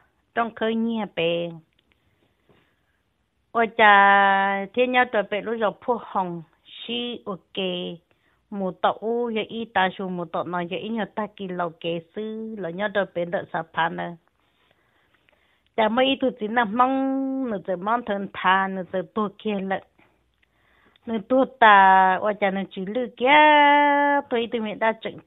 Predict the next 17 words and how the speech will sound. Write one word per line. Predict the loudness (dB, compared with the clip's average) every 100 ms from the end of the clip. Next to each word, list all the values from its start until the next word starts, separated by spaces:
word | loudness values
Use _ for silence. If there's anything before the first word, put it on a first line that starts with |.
| -10
kia. | -6 -6 -6 -14 _ _ _ _ _ _ _ _ _ _ _ _ _
Tụi | -12 -2
bọn | 0 0
này | -4
nè, | -4
mà | -6 -6
cô, | -4 -6 -2
cô | -4
nhẹ | -2
nhẹ | -4 -4 -4 -6
để | -6
có | -4 -4 -6
gì, | -8 -6 -6 -6 -10 -12 -14 -16 -18 -18
ấy | -14 -6
có | -4
nè, | -4 -6
một, | -10 -12